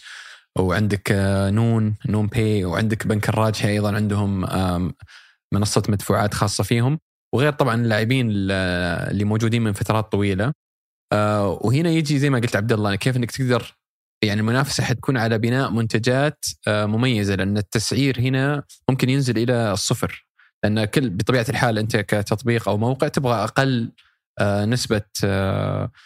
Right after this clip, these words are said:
آه، يعني دفع ي-، راح ياخذها من، راح تاخذها منك البوابة.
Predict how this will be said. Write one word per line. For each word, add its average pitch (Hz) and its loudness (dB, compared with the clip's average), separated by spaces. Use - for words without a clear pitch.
آه، - -2
يعني 95 0
دفع 120 0
ي-، 104 0
راح - -2
ياخذها 107 0
من، 104 0
راح 107 0
تاخذها 110 0
منك 110 0
البوابة. 104 0